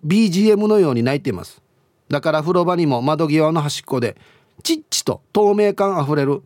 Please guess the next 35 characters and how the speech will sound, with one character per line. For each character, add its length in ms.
白 280
肌 300
を 160
リ 140
ン 100
ダ 100
に 100
見 80
せ 120
つ 100
け 120
て 80
い 40
る 80
感 220
じ 100
に 140
へ 140
ば 100
り 80
つ 140
い 80
て 100
い 40
る 80
か 100
ら、 160
リ 140
ン 80
ダ 120
は 180
チ 180
ッ 40
っ 20
て 280